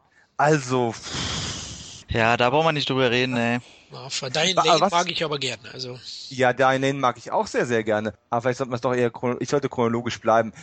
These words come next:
Speaker 1: Das Intro hat mir persönlich noch, vergessen wir mal diese ganze, diesen ganzen Voice-Over-Kram und vergessen wir mal, dass das Kind dann da hochgehoben wird. Ich dachte, "Oh bitte, macht jetzt nicht so eine Scheiße."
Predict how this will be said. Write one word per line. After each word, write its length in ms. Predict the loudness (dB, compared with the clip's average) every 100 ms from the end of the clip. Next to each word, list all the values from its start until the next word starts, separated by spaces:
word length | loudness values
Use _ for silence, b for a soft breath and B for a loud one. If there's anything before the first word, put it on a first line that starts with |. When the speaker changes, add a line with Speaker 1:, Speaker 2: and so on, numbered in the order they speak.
| B
Speaker 1:
Das 220 | -6 -6 -2
Intro 460 | -4 0 2 2
hat 100 | 2
mir 120 | -2
persönlich 480 | 0 0 0 -2 -2
noch, 300 | 0 -2 -4 _ _ _ _ _ _
vergessen 300 | -2 0 2
wir 40 | 2
mal 120 | 2
diese 160 | 0 2
ganze, 480 | 0 2 4 4
diesen 240 | 0 -6 0
ganzen 340 | -2 -2 -4
Voice-Over-Kram 800 | 0 0 -2 -2 -2 0 0 0
und 100 | -2
vergessen 320 | -2 -2 -2 2
wir 40 |
mal, 100 | 2
dass 160 | 2 -2
das 120 | -4
Kind 240 | -4 0
dann 120 | 0
da 80 | 2
hochgehoben 600 | 2 0 -4 -4 -4 0
wird. 160 | -2 -2
Ich 60 | -4
dachte, 160 | -4 B -4 -4
"Oh 80 |
bitte, 280 | 0 0 0
macht 280 | 0 -2 -2
jetzt 140 | -4
nicht 100 | -4
so 80 | -4
eine 140 | -4 -2
Scheiße." 380 | 2 0 0